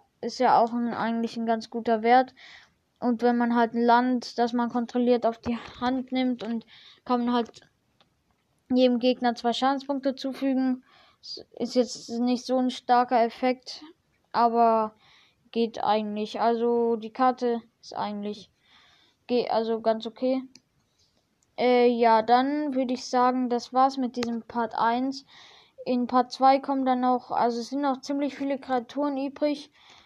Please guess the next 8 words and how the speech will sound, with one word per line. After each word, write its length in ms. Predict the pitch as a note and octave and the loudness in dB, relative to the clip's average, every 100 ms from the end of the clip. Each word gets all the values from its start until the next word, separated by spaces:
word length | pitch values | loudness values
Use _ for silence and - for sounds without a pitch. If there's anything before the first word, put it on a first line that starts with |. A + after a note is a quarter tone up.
| _ _ | _ _
Dann 200 | A#3+ B3 | 2 4
noch 440 | B3+ B3 A#3+ B3+ - | 6 4 2 -10 -16
Spontanzauber 1080 | - B3+ A#3 B3+ C4 C4+ C4+ B3+ B3 A#3+ F#3 | -4 -4 -2 0 0 0 2 2 4 4 4
und 340 | A3+ A#3 A3 | 0 -6 -4
Hexereien 800 | A#3+ - B3 A3 A#3 A#3+ B3+ A#3+ | -6 -4 -6 2 4 4 2 -2
gibt's 320 | A#3+ - - | -6 -6 -2
auch 180 | G3+ B3 | 2 2
noch. 320 | C#4 C4+ | 2 -2